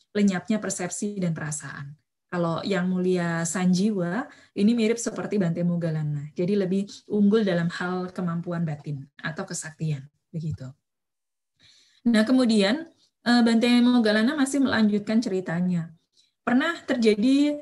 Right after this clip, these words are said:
pada suatu ketika Yang Mulia Sanjiwa telah duduk di bawah sebatang pohon dan memasuki lenyapnya persepsi dan perasaan. Jadi beliau memasuki kondisi jana sebenarnya ya.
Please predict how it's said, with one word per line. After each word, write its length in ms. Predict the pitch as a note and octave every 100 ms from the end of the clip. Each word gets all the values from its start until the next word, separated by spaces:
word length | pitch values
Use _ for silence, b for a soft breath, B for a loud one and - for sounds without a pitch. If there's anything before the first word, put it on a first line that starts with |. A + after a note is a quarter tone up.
| -
pada 240 | G#3 G3+ G3
suatu 400 | G3+ G#3 G#3 G#3
ketika 480 | G#3+ G#3 A3 A3+
Yang 240 | C#4 A#3 G3+ G3+
Mulia 320 | G3 F#3+ F#3
Sanjiwa 480 | G3 F#3+ F#3 G3+ A#3
telah 320 | F3+ F3+ - -
duduk 320 | F3 G#3+ A3
di 160 | F#3+
bawah 240 | E3+ D#3+ E3+ -
sebatang 400 | F#3 F3 D#3 E3+
pohon 400 | E3+ F3+ A3+ G3
dan 80 |
memasuki 560 | E3+ E3+ E3 F3+ G3+ A3+
lenyapnya 400 | G3+ E3+ D#3 F3
persepsi 560 | E3 E3+ - E3+ - F#3+
dan 160 | D#3+
perasaan. 640 | D3+ D#3 D#3 D#3 D3+ D3+ - _ _ _
Jadi 240 | F3 F#3
beliau 480 | F3 F3 F3+ G#3 A#3 B B _
memasuki 720 | F#3+ F#3 - F3+ - G#3+ G3+
kondisi 400 | G3+ F#3+ F3+ G3
jana 480 | E3+ E3 E3 E3 E3 E3
sebenarnya 520 | D#3+ D#3+ D3+ D3 D3+
ya. 140 | C#3+